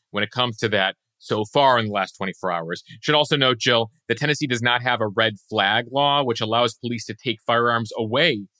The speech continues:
from people who threaten to kill. On Tuesday, the police chief in Nashville said the suspect, uh, who you mentioned, was under the care of a doctor for an emotional disorder, but no law is currently in place in the state that would have allowed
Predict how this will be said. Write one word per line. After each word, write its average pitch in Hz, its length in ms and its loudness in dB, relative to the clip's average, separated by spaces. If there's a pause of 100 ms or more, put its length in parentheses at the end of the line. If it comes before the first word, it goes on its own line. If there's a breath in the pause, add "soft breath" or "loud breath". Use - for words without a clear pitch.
(200)
from 123 120 -6
people 123 300 -4
who 123 120 -2
threaten 151 360 -2
to 123 80 -8
kill. 101 360 -2 (300)
On 117 180 -2
Tuesday, 139 640 0
the 110 240 -8
police 131 220 -6
chief 123 300 -6 (100)
in 127 180 -2
Nashville 110 560 0 (240)
said 156 160 0
the 147 60 -4
suspect, 139 640 0 (100)
uh, 117 180 2
who 120 80 -6
you 127 140 -6
mentioned, 123 520 0
was 123 200 0
under 131 160 -2
the 120 100 -6
care 143 340 0
of 123 140 0
a 120 60 -2
doctor 117 360 0
for 120 140 -2
an 113 60 -4
emotional 147 420 -4
disorder, 104 500 -4 (300 soft breath)
but 120 140 0
no 131 260 2
law 156 500 2
is 131 140 -6
currently 127 380 -2
in 117 120 -4 (120)
place 190 320 -4
in 139 80 -6
the 123 60 -2
state 101 380 -6 (260)
that 117 140 0
would 143 140 2
have 165 80 0
allowed 127 400 2